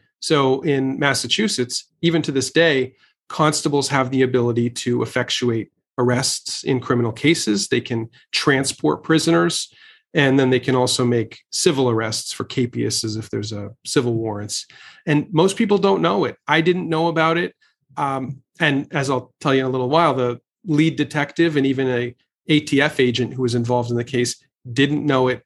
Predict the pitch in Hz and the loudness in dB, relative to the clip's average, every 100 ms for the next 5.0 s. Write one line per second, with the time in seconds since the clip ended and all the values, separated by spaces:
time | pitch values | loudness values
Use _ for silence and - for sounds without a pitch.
0 | - 156 180 107 117 - _ 120 120 117 | -2 0 0 -2 -8 -16 _ -4 -2 -2
1 | 113 - - - - - 190 165 - - | -6 -12 -20 -16 -2 2 4 2 -4 -18
2 | - - 160 208 214 226 247 - 240 202 | -16 -4 0 2 2 2 -2 0 0 0
3 | 175 156 139 151 131 117 - - 180 - | -2 -2 2 2 2 -2 -4 -8 -10 -2
4 | 175 165 160 143 - 151 143 131 127 | 2 4 2 0 0 2 2 2 -2